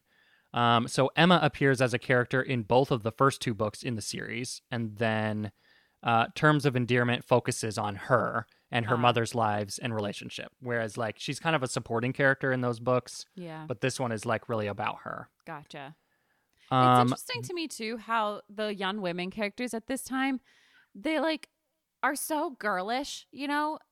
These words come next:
Speaker 2: and
Speaker 1: Mm,
Speaker 2: then so
Speaker 1: yeah.
Speaker 2: tragic, too. Like, I don't know. It's so weird that they get terminal illnesses and die and, like, leave their children motherless. And, like, it's just such a strange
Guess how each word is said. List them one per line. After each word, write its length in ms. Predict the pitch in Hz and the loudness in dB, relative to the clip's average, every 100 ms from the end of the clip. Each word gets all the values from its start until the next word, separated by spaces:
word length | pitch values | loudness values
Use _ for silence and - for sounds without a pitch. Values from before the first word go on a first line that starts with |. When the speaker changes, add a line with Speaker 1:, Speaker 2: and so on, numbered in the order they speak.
| - | 2
Speaker 2:
and 120 | - | 4
Speaker 1:
Mm, 40 | 262 | 4
Speaker 2:
then 120 | 254 | 0
so 240 | - 262 135 | -2 0 6
Speaker 1:
yeah. 180 | 123 | 6
Speaker 2:
tragic, 580 | 104 196 269 185 135 - | 6 2 2 -2 -8 -8
too. 440 | - 277 277 165 135 | -10 -4 -2 -2 -2
Like, 320 | 214 214 - - _ _ | -2 -2 -4 -18 _ _
I 120 | 240 247 | -10 -8
don't 160 | 196 | -4
know. 280 | 185 208 233 _ _ _ _ _ | -2 -2 -4 _ _ _ _ _
It's 260 | - - - | -8 -6 -8
so 220 | 294 285 | -2 0
weird 460 | 269 254 311 226 185 | 0 -2 -2 -2 -4
that 140 | 196 | -4
they 100 | 214 | -4
get 280 | 196 220 - | -2 -4 -4
terminal 520 | - 240 269 269 254 | -4 -2 0 0 0
illnesses 560 | - 226 262 254 208 185 | -2 -4 -4 -2 -4 -4
and 140 | 208 | -4
die 320 | 196 190 233 214 | 0 2 4 2
and, 340 | 190 190 175 | 0 -4 -4
like, 280 | 190 185 - _ _ | -2 -2 -6 _ _
leave 260 | 196 233 247 | -4 -2 -2
their 140 | 269 | -4
children 420 | 226 254 214 240 208 | -2 -4 -2 -2 -2
motherless. 600 | 180 233 214 185 175 196 | 0 0 0 0 -2 -4
And, 80 | 220 | -4
like, 240 | 190 - - | -4 -8 -14
it's 180 | 269 - | -14 -6
just 280 | 403 - - - _ _ _ _ _ _ - | -6 -6 -16 -20 _ _ _ _ _ _ -20
such 500 | - - - 349 285 | -20 -16 -10 -8 -6
a 80 | 233 | -8
strange 920 | - - - 320 381 359 269 262 | -10 -14 -10 -6 -2 -2 -2 -6